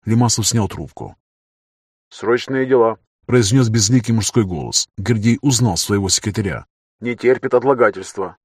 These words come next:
Транспорт на стоянке номер три. Руководство товарищества ждёт вас. Необходим срочный анализ финансовых потерь из-за событий, связанных с экстазом.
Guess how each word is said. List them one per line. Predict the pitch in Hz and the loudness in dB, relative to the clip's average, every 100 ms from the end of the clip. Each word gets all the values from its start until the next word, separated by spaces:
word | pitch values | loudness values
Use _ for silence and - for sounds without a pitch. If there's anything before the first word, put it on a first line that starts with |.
| _ | _
Транспорт | 120 127 127 131 117 | 2 2 2 -4 -4
на | 123 | -4
стоянке | 123 131 131 127 | 2 2 0 -4
номер | 127 123 | -4 -4
три. | 117 101 95 - - | -6 -10 -12 -16 -6
Руководство | 120 127 131 135 123 117 | 0 2 4 2 0 -2
товарищества | 110 123 123 117 - 131 120 | 2 2 2 -8 0 2 2
ждёт | 104 110 113 95 | 0 0 0 0
вас. | 92 - - _ | -10 -10 -20 _
Необходим | 117 127 - 131 139 | -6 -4 -2 -2 -2
срочный | 127 123 135 135 | -2 2 2 2
анализ | 117 127 135 123 | -4 0 -2 -2
финансовых | - 131 127 131 120 | -4 -4 -4 -4 -2
потерь | - 117 123 131 | -2 -2 -2 -2
из-за | 131 120 127 | -4 -4 -4
событий, | 123 107 127 127 123 | -4 -4 -4 -4 -8
связанных | - 110 123 123 120 | -2 0 0 -2 -10
с | - | -8
экстазом. | 104 - - 110 87 85 | -10 -8 0 0 0 -18